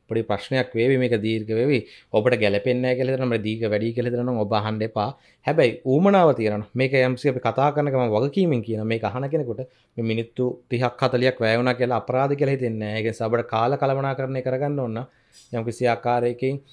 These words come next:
අ, කොටස් වශයෙන් හෝ මේක අහන්න. මොකද මේ මාසයක් සැලසුම් ගන්න විදිය තමයි මිනිත්තු තිහක් හතලියක් කතා කරන්නේ. මේ දේ තුළ ඔබට ජීවිතේ ජයක් ගන්න හැකියාව දෙන ඔබ ගිහින් බලන්න පහුගිය ක-, වීඩියෝ වල කමෙන්ට්ස් වල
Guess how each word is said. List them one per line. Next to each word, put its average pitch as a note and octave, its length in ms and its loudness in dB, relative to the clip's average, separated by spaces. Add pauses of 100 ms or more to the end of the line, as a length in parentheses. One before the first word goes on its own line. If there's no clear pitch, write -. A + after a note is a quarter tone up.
(280)
අ, A2+ 180 -2 (180)
කොටස් C3 360 0
වශයෙන් C#3 340 2
හෝ D#3 180 2
මේක C3+ 180 -2
අහන්න. C3 240 -2
මොකද B2+ 200 2
මේ C#3 120 2
මාසයක් C3+ 600 0
සැලසුම් D3 380 0
ගන්න C#3+ 260 2
විදිය B2+ 260 0
තමයි C3+ 260 0
මිනිත්තු B2+ 240 -2
තිහක් B2 240 -2
හතලියක් A#2+ 300 -2
කතා B2 320 -2
කරන්නේ. B2+ 340 0 (320)
මේ C#3 160 2
දේ D3 160 6
තුළ D3 160 2
ඔබට C#3 320 0
ජීවිතේ B2+ 340 -2
ජයක් B2 300 2
ගන්න C3 320 -2 (260)
හැකියාව B2 340 0
දෙන B2 100 0
ඔබ A#2+ 140 0
ගිහින් A#2+ 240 -2
බලන්න A#2+ 280 0
පහුගිය B2 400 -2
ක-, B2 220 -2
වීඩියෝ A#2+ 280 0
වල A2 80 -2
කමෙන්ට්ස් B2 360 -2
වල A2 140 -2